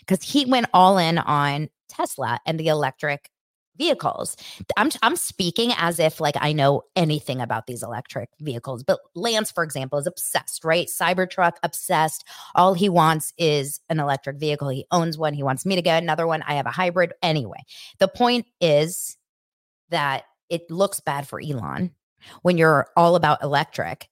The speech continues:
but you're flying a private jet. But also, you guys, what are they supposed to do?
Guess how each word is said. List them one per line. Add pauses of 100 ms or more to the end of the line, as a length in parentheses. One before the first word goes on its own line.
(120)
but
you're
flying
a
private
jet. (300)
But
also,
you
guys,
what
are
they
supposed
to
do?